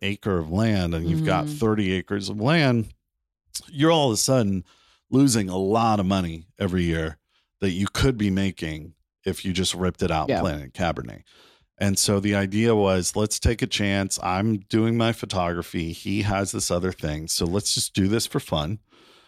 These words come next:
Speaker 1: but let's work to change the perception of the variety.
Speaker 2: Mm-hmm.
Speaker 1: And the first somm that we told we were doing this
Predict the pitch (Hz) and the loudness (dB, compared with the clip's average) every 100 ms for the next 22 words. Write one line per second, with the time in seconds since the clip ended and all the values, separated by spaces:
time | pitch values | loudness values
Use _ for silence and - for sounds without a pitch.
0 | _ _ _ 113 107 - 104 104 110 113 | _ _ _ 0 0 0 0 4 4 2
1 | - 98 104 104 - - 104 98 87 - | -2 0 2 0 -2 -4 0 0 0 0
2 | 101 95 95 90 - 90 87 - - 87 | 0 2 0 -2 -4 -2 -2 -2 -4 -2
3 | - - - 92 80 71 82 78 - 78 | 0 -2 -2 -2 -2 -2 -4 -4 -6 -4
4 | 78 76 76 - - - 160 151 147 - | -2 -2 -6 -14 -10 -4 -2 -2 -6 -12
5 | _ - 107 104 101 104 - 139 139 - | _ -2 2 2 2 -2 0 2 4 2
6 | - 98 104 156 156 _ - 107 98 104 | 2 2 2 0 -2 _ -4 0 0 0
7 | 104 - 104 110 110 101 90 90 87 135 | -2 0 2 4 4 4 2 0 -2 0
8 | 165 - - | 0 -2 -10